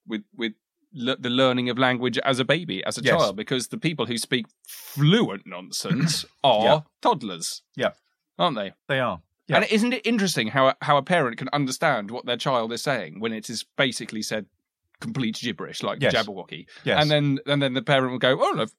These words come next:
Speaker 1: course, darling. Why don't we go and look at the ponies?" <laughs>
Speaker 2: Yes.
Speaker 1: But then actually, their question, which was squibbly, bibbly, bobbly, wobbly,
Speaker 2: Yes.
Speaker 1: was, "Um,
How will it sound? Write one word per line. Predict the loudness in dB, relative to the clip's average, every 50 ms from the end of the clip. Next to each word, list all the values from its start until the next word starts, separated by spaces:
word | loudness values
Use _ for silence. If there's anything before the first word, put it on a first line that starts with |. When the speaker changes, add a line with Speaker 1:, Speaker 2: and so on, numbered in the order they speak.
| -10 -4
Speaker 1:
course, | -2 -2 -2 -2 -4 -4
darling. | -2 2 2 2 2 0 -2 -8 -2
Why | 0 2 2 2
don't | 2 0 -2
we | -2
go | 0 2 2 2
and | 2
look | 0 -2 -4
at | -6
the | -4
ponies?" | 0 0 2 2 0 -2 -4 -6 -8 -10 -8 -8 -8 -6 -6 -6
<laughs> | -2 -2 -2 2 2
Speaker 2:
Yes. | 4 4 4 4 4 4 4
Speaker 1:
But | 4 4
then | 4 4 4 4
actually, | 4 2 2 0 0 0 0 0 -2 -4 -10 -6 0
their | 2 2 4
question, | 4 2 2 0 0 -2 -6 -4 -4
which | -6 -6 -6
was | -6 -6 -6 -4
squibbly, | -4 -4 -4 -4 -4 -4
bibbly, | -2 -2 -2 0
bobbly, | 0 0 0 -2 -2 -2
wobbly, | -2 -2 -2 -4 0 4
Speaker 2:
Yes. | 4 4 4
Speaker 1:
was, | 2 -2 -2
"Um, | 0